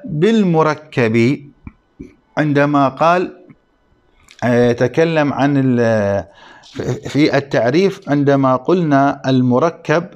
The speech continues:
ماذا خرج بالمركب؟ خرج المفرد، مثاله كزيد. هنا عندنا زيد إذا نطقنا به لوحده، أو بكر أو خالد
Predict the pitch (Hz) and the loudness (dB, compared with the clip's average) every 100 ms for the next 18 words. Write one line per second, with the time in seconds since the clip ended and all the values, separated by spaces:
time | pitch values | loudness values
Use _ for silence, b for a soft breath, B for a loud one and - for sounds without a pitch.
0 | - b b b b 135 185 214 170 165 | -20 b b b b -2 0 2 2 0
1 | 156 - 165 165 147 156 156 - 139 139 | 0 -2 0 0 0 2 2 0 0 2
2 | 131 127 120 - 156 202 - - 160 160 | 2 0 -2 -2 -2 -2 -8 -4 -2 2
3 | 147 135 139 139 135 - 139 131 123 165 | 0 2 2 4 2 -2 -4 -2 -2 -2
4 | - 131 123 117 104 101 _ B B B | -2 -2 0 0 -2 -6 _ B B B
5 | B 135 139 156 175 170 165 156 156 160 | B -2 0 2 2 2 0 0 0 0
6 | - - _ - 139 123 139 120 - - | -4 -12 _ -4 -2 2 2 0 -4 -18
7 | - _ B B B - 196 202 185 185 | -20 _ B B B 0 2 2 0 0
8 | 214 180 165 156 143 127 185 214 208 - | 0 0 2 0 0 2 2 2 -2 -4
9 | 151 156 156 151 147 196 - 160 151 139 | 0 0 0 0 0 -2 -4 -2 0 0
10 | 190 175 185 151 147 139 113 107 107 98 | 0 2 2 2 0 -2 -4 -4 -4 -6
11 | 87 B B B B - 147 143 165 165 | -10 B B B B -2 0 0 -2 -2
12 | 120 101 - 131 135 - 147 147 127 - | -4 -6 -4 -2 -2 0 0 2 0 -4